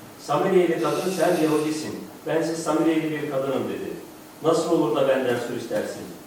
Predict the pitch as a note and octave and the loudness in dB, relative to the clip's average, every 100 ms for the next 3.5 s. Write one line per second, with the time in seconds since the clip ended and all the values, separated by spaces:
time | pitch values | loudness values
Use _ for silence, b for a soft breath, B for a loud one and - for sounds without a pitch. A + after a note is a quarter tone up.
0 | - - - E3+ E3 E3+ F3 - - - | -18 -20 -8 -2 0 4 4 2 -4 -10
1 | - C#3 D#3 D#3+ D#3+ E3 - E3+ D3+ D3+ | -6 2 4 6 6 4 2 0 2 4
2 | D#3 D3+ C3 C3+ C3 C3 A#2+ - - C3 | 4 4 2 2 2 -2 -2 -6 -6 -4
3 | D3 C#3 B2+ - - | -2 0 0 -2 -6